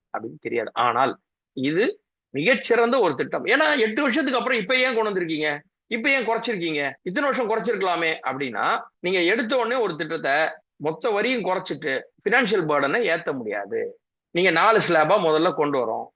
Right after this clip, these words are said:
அதற்கு பிறகு கொஞ்சமா குறைக்கிறோம், கொஞ்சமா குறைக்கிறோம், கொஞ்சமா, அப்படிதான் பண்ணணும். இப்ப கூட சிகரெட்டு மா-, அதுக்கெல்லாம் வந்து நாற்பது பர்சன்ட் வரி ஏத்திருக்காங்க. நாற்பது பர்சன்ட். ஏன்னா அதெல்லாம் ரொம்ப ஹை லெவல்ல, அஹ், கெடுதலான ஒண்ணு.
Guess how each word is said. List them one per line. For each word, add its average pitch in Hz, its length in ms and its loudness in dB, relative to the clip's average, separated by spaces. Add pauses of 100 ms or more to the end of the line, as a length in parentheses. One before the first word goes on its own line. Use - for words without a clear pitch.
(160)
அதற்கு 180 400 0
பிறகு 131 360 2 (300)
கொஞ்சமா 214 400 2
குறைக்கிறோம், 139 480 -2 (280)
கொஞ்சமா 180 380 2
குறைக்கிறோம், 120 480 -2 (120)
கொஞ்சமா, 254 280 2
அப்படிதான் 131 380 -2
பண்ணணும். 139 320 0 (400)
இப்ப 170 200 0
கூட 240 180 6
சிகரெட்டு 240 520 4 (120)
மா-, 202 220 6
அதுக்கெல்லாம் 202 400 4
வந்து 202 120 2
நாற்பது 240 340 2
பர்சன்ட் 208 320 0
வரி 175 140 2
ஏத்திருக்காங்க. 139 440 -4 (320)
நாற்பது 277 280 0
பர்சன்ட். 156 280 -2
ஏன்னா 254 240 2
அதெல்லாம் 220 360 0 (300)
ரொம்ப 214 300 -4 (180)
ஹை 151 260 0
லெவல்ல, 175 360 0 (400)
அஹ், 147 320 -2
கெடுதலான 269 540 2
ஒண்ணு. 156 220 0